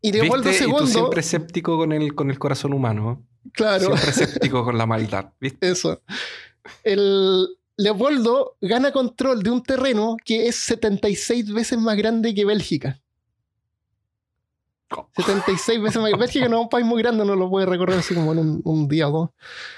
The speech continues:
Speaker 1: Eh, los países de, de Europa son como medio chicos algunos. Pero se, el, el Congo es enorme, creo que son como s-, cinco veces el tamaño de Texas. Debe ser así como un par de veces el tamaño de Brasil, una cosa así.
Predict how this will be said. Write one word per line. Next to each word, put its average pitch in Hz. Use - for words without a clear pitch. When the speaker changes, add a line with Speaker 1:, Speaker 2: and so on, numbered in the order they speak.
Speaker 1:
Eh, 196
los 233
países 254
de, 240
de 202
Europa 214
son 220
como 202
medio 208
chicos 196
algunos. 247
Pero 190
se, 208
el, 202
el -
Congo 226
es 226
enorme, 185
creo 208
que 214
son 196
como 180
s-, -
cinco 214
veces 214
el 190
tamaño 190
de 175
Texas. 139
Debe 170
ser 180
así 170
como 170
un 151
par 170
de 180
veces 180
el 170
tamaño 170
de 160
Brasil, 143
una 156
cosa 156
así. 135